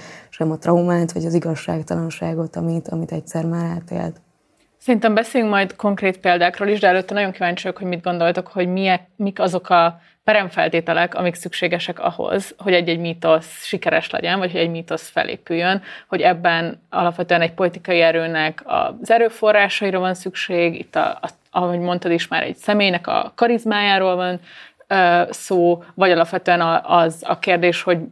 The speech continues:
Speaker 2: egy új mítosz, amikor megteremtődik, mennyire kapcsolódik esetleg már korábbi,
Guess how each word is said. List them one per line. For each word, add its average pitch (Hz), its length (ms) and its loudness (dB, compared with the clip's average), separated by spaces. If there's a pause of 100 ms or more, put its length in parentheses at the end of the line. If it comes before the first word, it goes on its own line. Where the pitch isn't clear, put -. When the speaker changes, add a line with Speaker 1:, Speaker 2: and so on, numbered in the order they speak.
(100)
Speaker 2:
egy 175 280 2
új 180 180 0
mítosz, 170 560 0
amikor 170 380 0
megteremtődik, 175 720 -2
mennyire 165 320 -2
kapcsolódik 170 520 -4
esetleg 170 420 -2
már 160 340 0
korábbi, 165 680 0